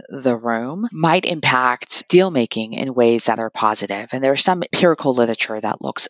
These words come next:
specifically, for example, at the issue of whether buyers overbid less in M and A transactions when you have a critical mass of women in the boardroom, or whether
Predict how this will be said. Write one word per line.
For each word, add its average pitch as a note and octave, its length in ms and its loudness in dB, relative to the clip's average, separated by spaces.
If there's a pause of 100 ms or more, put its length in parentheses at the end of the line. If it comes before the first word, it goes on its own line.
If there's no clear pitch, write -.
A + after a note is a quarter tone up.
specifically, A#2 680 2
for A#2 160 -8
example, A2 540 -2
at A2+ 260 -2 (100)
the B2 400 4
issue A#2 400 0
of G#2+ 480 -4
whether C#3 280 2
buyers A#2 520 2 (100)
overbid B2 480 2
less - 360 0
in C3+ 140 2
M - 180 -2
and A#2 80 -2
A A2 120 0
transactions A2 1000 -2 (300)
when A#2 460 4
you A2+ 380 -2
have G#2 640 -2
a G#2+ 120 -4
critical A#2+ 380 0
mass G#2+ 340 2
of G#2+ 220 -6
women A2+ 320 2
in G#2+ 100 -4
the A2 140 0
boardroom, D#2 680 -6
or A#2+ 480 4
whether A2+ 760 0